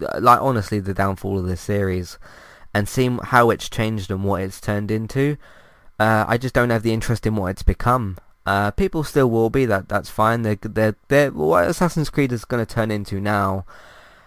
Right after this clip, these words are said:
and I can almost promise you this, is, okay, what is this year's theme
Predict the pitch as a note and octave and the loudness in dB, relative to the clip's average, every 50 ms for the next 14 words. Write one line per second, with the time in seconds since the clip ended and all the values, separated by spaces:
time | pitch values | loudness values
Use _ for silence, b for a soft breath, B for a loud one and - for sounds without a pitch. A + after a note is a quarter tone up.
0 | B B B G#2+ A2 G#2+ - - A#2 A2+ A2+ G#2+ G2+ F#2+ - - - A#2 A2+ G#2 | B B B 0 0 0 0 -2 -2 -2 -2 -2 -2 -4 -4 -4 -4 -4 -4 -4
1 | F2 G2 F#2 F2+ F2+ F2 F2 - - - - - - - - - - _ _ - | -4 -4 -4 -2 -2 -2 -2 -4 -8 -14 -18 -20 -20 -20 -20 -20 -20 _ _ -20
2 | - _ _ _ _ _ _ - _ - - - _ - G#2+ G#2+ G#2+ G#2 G2+ G2+ | -20 _ _ _ _ _ _ -20 _ -20 -20 -14 _ 0 2 4 4 4 2 0
3 | - - A#2 - - A2 G2 G2+ G#2+ A#2+ B2+ B2 B2 B2 A#2 A2+ A#2 A2+ A2 - | -2 -4 -2 2 4 4 4 4 4 2 2 2 2 -2 -4 -4 -4 -6 -4 -4
4 | - A2 G#2+ G#2 F#2+ - - - G#2+ G#2 G2 F#2+ F#2 F2+ F#2+ F#2 F#2 | -2 -2 -2 -2 -4 -6 -8 -6 -4 -4 -2 -4 -4 -6 -8 -12 -14